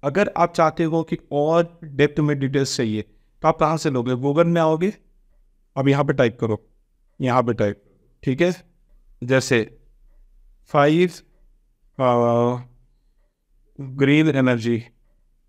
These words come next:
आ, कंपनीज स्टॉक, ठीक है। फाइव ग्रीन एनर्जी मैन्युफैक्चरिंग स्टॉक्स in India। देखो क्या है,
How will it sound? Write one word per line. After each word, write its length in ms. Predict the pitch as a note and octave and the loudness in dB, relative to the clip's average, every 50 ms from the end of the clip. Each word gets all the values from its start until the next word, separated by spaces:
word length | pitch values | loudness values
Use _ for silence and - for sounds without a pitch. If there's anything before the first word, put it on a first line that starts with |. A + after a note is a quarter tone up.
| _ _ _ _ | _ _ _ _
आ, 400 | - A#2+ A#2 A#2 A2+ A2+ A2+ A2+ A#2 - _ _ _ _ _ _ _ _ _ _ _ _ _ _ - | 2 2 2 4 2 0 0 -2 -4 -8 _ _ _ _ _ _ _ _ _ _ _ _ _ _ -2
कंपनीज 680 | C3 B2 A#2 A2+ A#2+ B2 A2+ A#2+ B2 C3 B2+ - - - _ _ _ _ _ _ _ _ _ _ _ _ _ _ _ _ _ _ _ _ _ - | 0 0 0 2 0 0 0 2 0 0 -2 -4 -10 -16 _ _ _ _ _ _ _ _ _ _ _ _ _ _ _ _ _ _ _ _ _ -20
स्टॉक, 380 | - - - C3 A2 - - _ _ - _ _ _ _ _ _ _ _ _ _ _ _ _ _ _ _ _ _ _ _ _ _ | -18 -4 -2 -2 -2 -2 -6 _ _ -20 _ _ _ _ _ _ _ _ _ _ _ _ _ _ _ _ _ _ _ _ _ _
ठीक 180 | - C#3 - B2 | -8 -6 -6 -6
है। 100 | A2+ B2 - - _ _ _ _ _ _ _ _ _ _ | -6 -8 -10 -18 _ _ _ _ _ _ _ _ _ _
फाइव 180 | D#3 E3+ F3 D#3+ | 2 2 2 2
ग्रीन 320 | D#3+ D#3+ E3+ F3+ F#3 F#3 | -2 -2 0 2 2 2
एनर्जी 360 | F3 E3+ E3 D#3+ D#3+ D3+ F3 F3+ | 2 2 0 0 -2 -2 -2 0
मैन्युफैक्चरिंग 680 | E3+ D3 C#3 C#3+ C3+ D#3 D3 C#3+ - D#3+ D3+ E3+ E3 | 0 0 0 0 0 0 -2 -2 -2 -4 -4 -4 -4
स्टॉक्स 360 | - - D3 C3 A#2+ - - C3+ | -4 -2 -2 -4 -4 -4 -4 -4
in 100 | B2 A#2 | -2 -2
India। 240 | A2 G#2+ G#2+ G#2+ G2+ - _ _ _ _ - | -2 -4 -4 -6 -8 -10 _ _ _ _ -2
देखो 240 | C3+ C#3 - B2+ A#2 A#2+ - _ _ _ _ _ _ _ _ _ _ _ _ - | -2 -2 -2 -4 -8 -10 -12 _ _ _ _ _ _ _ _ _ _ _ _ 0
क्या 120 | D3+ C#3+ | 2 2
है, 120 | C3 A#2+ | 2 0